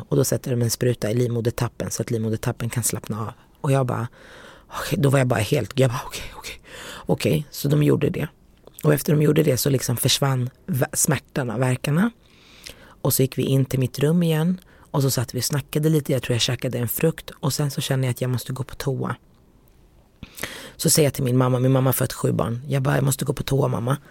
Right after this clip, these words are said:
Men jag, min, min, min hjärna samtidigt var så här, "Men jag har inte ens ätit på tre dygn." Jag bara, "Kräks, vad, vad ska jag gå på toa om?"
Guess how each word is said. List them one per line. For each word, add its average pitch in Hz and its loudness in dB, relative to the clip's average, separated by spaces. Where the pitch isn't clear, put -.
Men 160 4
jag, 165 0
min, 156 4
min, 160 -2
min 170 6
hjärna 170 4
samtidigt 165 0
var 131 4
så - -2
här, 135 0
"Men 131 0
jag 143 0
har 147 4
inte 139 -2
ens 113 -2
ätit - 0
på - -4
tre - -4
dygn." 147 -2
Jag 139 0
bara, 120 -2
"Kräks, - -4
vad, 135 2
vad 135 0
ska - 0
jag 190 2
gå - -4
på - -6
toa - -4
om?" 117 -4